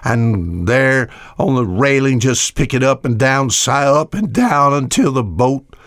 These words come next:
was filled with water, you know. Would Satan do something like it? Yes. As far as adversity is concerned, Satan could take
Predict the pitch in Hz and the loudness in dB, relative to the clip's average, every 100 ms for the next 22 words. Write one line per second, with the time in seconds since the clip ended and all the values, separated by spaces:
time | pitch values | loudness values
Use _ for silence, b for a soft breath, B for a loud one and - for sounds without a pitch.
0 | B B B - - - - 127 123 120 | B B B -8 -6 -4 -2 0 2 0
1 | 110 90 92 - 73 76 101 113 107 110 | 0 0 0 -2 -2 0 2 2 2 2
2 | 104 110 110 120 139 - b b b b | 2 2 2 0 -2 -8 b b b b
3 | b b 120 139 - 160 160 143 143 95 | b b 0 0 -2 -2 -2 0 0 0
4 | 76 113 120 135 135 127 131 135 135 - | 0 0 2 0 -2 0 0 0 -2 -6
5 | B 107 117 135 143 - - - - 107 | B 0 2 0 -2 -4 -4 -8 -6 -4
6 | - 143 147 131 131 95 131 135 131 123 | 0 2 2 2 0 0 0 0 -2 0
7 | 127 135 135 - 135 - 139 143 135 - | 2 2 2 0 -2 -2 0 0 -2 -6
8 | B B B B - - 135 139 139 139 | B B B B -4 0 0 -2 -4 -4
9 | - - 131 - 135 131 - - - | -6 -6 -6 -2 0 0 -4 -14 -20